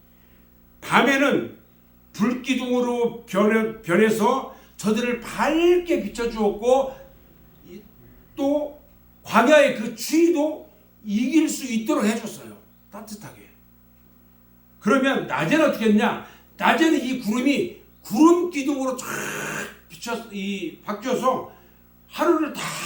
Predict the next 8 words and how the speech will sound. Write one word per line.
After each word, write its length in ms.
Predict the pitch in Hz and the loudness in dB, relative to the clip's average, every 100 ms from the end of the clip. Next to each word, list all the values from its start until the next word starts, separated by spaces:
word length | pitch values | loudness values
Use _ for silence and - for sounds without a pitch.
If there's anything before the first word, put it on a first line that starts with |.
| - | -10
덮어요. 480 | - 175 175 - - - _ _ _ _ - | -10 -8 -6 -6 -8 -20 _ _ _ _ -4
그래서 240 | 214 214 240 - - - | -2 0 -2 -6 -12 -16
시원하게 1160 | - - 247 269 277 277 294 302 294 240 233 214 | -10 -8 -4 2 6 8 8 8 4 0 0 0
해가지고 520 | 196 175 175 - - - _ | -2 -4 -6 -6 -8 -18 _
뜨거운 540 | 339 330 302 294 277 262 | 4 8 8 6 2 -6
사막에서 1080 | - 190 294 311 285 226 196 269 - - - _ _ | -8 0 2 4 4 2 4 2 2 -6 -18 _ _
태양을 460 | 214 320 302 285 | -4 0 0 -2
가려줬어요. 600 | - 151 147 143 - - | -6 -12 -14 -14 -18 -20